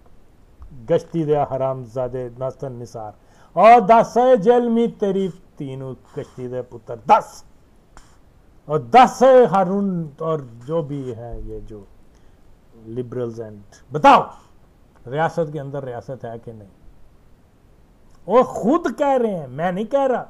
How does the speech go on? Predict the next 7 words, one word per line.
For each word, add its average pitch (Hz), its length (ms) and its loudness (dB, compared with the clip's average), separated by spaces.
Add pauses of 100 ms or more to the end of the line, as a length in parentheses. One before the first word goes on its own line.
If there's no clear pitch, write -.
(880)
ओह, 123 100 -8
भैन 135 480 -8
चोदो, 131 320 -6
तुसी 147 320 -10
किस, - 540 -14 (1080)
कौन 311 420 2
से 262 440 2